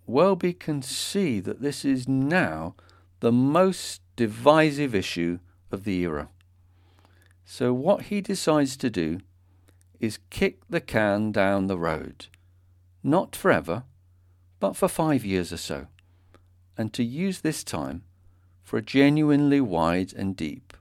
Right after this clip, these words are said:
consultation process. I'll turn the Archbishop Mind Reader app off now. I don't think this was a cynical attempt to run away.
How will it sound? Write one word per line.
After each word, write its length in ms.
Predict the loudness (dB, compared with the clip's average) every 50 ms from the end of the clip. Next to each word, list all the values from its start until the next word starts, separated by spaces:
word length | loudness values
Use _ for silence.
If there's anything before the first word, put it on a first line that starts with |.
| -20 _ -10
consultation 840 | -8 -6 -6 -6 -8 -10 -12 -10 -2 2 2 2 2 0 -2 -6 -6
process. 680 | -6 -6 -6 -6 -6 -8 -12 -12 -12 -14 -14 -16 -16 -18 _ _ _ _ _ _ _ _ _ _ _ _ _ _ _ _ _ _ _ _ _ _ -6
I'll 120 | -6 -6
turn 340 | 2 6 8 8 8 8 8
the 400 | 6 6 6 6 4 2 0 -4 -2 0
Archbishop 680 | 2 2 2 0 -4 -2 -2 -2 0 0 -2 -4 -2
Mind 400 | -2 -2 0 0 2 2 0 0
Reader 280 | 0 0 -2 -2 -4 -4
app 240 | -6 -10 -10 -10 -10
off 240 | -12 -12 -12 -14 -16
now. 280 | -16 -16 -16 -18 -20 -20 _ _ _ _ _ _ _ _ _ _ _ _ _ _ _ -20 -20 -20 -20 _ _ _ -20 -20 _ _ -20 -20 _ _ _ _ _ _ _ _ _ _ _
I 180 | 0 2 2 2
don't 320 | 4 4 2 2 2 0
think 420 | -4 -4 -4 -2 -2 -4 -6 -8 -6
this 300 | -6 -6 -6 -6 -8 -8
was 240 | -8 -8 -6 -6 -6
a 100 | -6 -6
cynical 640 | -6 -6 -6 -2 0 2 2 2 0 -2 -2 -4
attempt 680 | -4 -4 -6 -8 -10 -10 -10 -12 -16 _ -18 -18 -18 -18 -20 _ _ _ _ _ -10
to 100 | -8 -6
run 220 | -4 -4 -4 -6
away. 420 | -8 -10 -12 -14 -14 -16 -16 -18